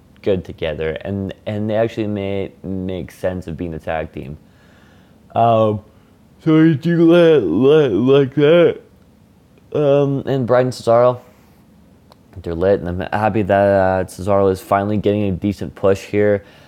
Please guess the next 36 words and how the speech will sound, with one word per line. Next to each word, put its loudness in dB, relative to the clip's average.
Um, -2
and -4
yeah, 4
so 0
it's -4
going -2
to -6
be -2
Uso, 2
Owens, 0
Zayn, -2
Corbin, -2
uh, -4
Bryan, 0
and -6
Cesaro 0
at 0
the -6
Elimination -4
Chamber. -8
Uh, -4
the -6
winner -8
will 2
face -2
Reigns 0
in -4
the -4
same -6
show. 2
So 0
you, -2
we 0
have 0
five 2
matches -2